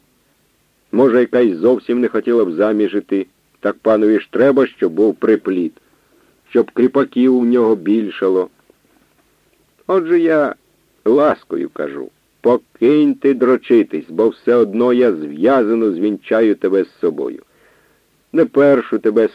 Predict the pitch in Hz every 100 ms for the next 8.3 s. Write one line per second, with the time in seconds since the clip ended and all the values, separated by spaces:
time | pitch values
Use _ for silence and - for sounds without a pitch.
0 | - 117 113 107 101 104 101 95 98 92
1 | - 98 92 92 76 104 113 110 104 101
2 | 101 - 101 92 92 90 92 92 85 -
3 | _ _ _ _ _ _ _ _ _ _
4 | _ _ _ _ _ _ _ _ 82 71
5 | 90 165 156 143 - 131 113 117 123 113
6 | 107 104 82 73 87 101 - _ - 82
7 | 82 82 85 87 82 76 87 82 - 78
8 | 85 78